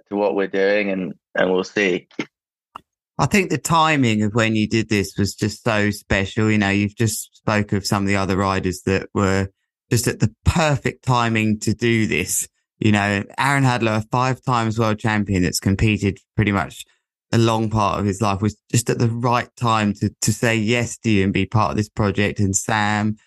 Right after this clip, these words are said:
Speaker 2: and James, like, the timing of that is just crazy that you could do that. And I sit here and think how special that must have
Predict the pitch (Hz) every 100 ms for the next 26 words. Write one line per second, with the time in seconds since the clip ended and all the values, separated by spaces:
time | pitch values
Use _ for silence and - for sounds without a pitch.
0 | _ _ - 104 95 113 104 101 104 107
1 | 98 110 139 147 139 117 107 110 62 -
2 | - - - _ _ _ _ - 139 139
3 | 131 - 92 90 78 87 - 92 107 101
4 | 80 69 101 120 131 131 _ _ - -
5 | 131 117 117 110 104 113 107 107 120 117
6 | - 120 - 110 110 90 110 104 101